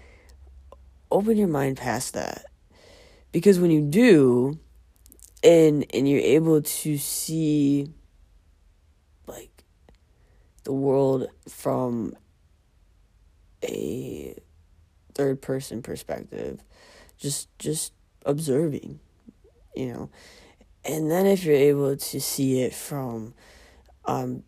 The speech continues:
having human experiences and being able to experience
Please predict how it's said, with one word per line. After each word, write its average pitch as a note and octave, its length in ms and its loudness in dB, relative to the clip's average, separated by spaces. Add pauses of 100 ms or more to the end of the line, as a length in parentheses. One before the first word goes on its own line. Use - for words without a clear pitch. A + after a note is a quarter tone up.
(140)
having D#3+ 440 0
human C#3 320 -2
experiences C#3 1300 -4 (400)
and C#3 180 -2
being C#3+ 180 0
able C3+ 240 -2
to - 220 -6
experience C3+ 720 -2